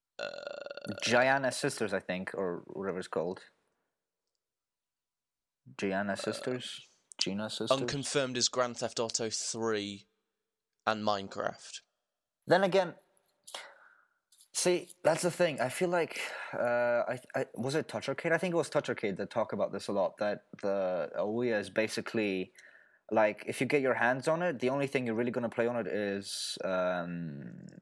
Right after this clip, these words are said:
Speaker 2: emulate games.
Speaker 1: Yeah, yeah.
Speaker 2: Like, if I got a Ouya, I would do anything I possibly could to play Pokemon on that, and I guess that would make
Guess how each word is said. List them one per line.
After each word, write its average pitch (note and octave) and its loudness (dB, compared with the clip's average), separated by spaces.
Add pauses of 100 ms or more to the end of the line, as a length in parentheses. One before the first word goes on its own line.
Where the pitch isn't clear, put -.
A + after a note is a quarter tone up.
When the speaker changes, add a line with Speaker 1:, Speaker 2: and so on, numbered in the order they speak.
(340)
Speaker 2:
emulate A2+ 4
games. G2+ -2 (520)
Speaker 1:
Yeah, G#2 2 (260)
yeah. G#2+ -4 (260)
Speaker 2:
Like, C3 2
if - 6
I E3 10
got D3+ 8
a A#2 6
Ouya, G2+ 2
I A#2 4
would A#2+ 0
do B2 0 (140)
anything C#3 0
I A2 2
possibly G#2+ 0
could G2+ -4
to G#2+ -4
play G2 -2
Pokemon F#2+ -2
on F2 -4
that, E2 2
and G2+ -2
I G#2 0
guess A#2 -2
that B2 6
would G2+ -2
make F#2 -4